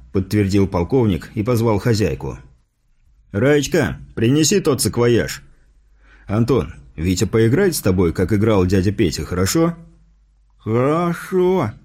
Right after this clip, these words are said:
энергично закивав, согласился паренек. При этом из уголка его губ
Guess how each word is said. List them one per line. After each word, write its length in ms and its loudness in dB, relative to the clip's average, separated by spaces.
энергично 640 0
закивав, 480 0
согласился 640 0
паренек. 560 -2
При 140 2
этом 260 2
из 240 2
уголка 400 0
его 300 2
губ 320 0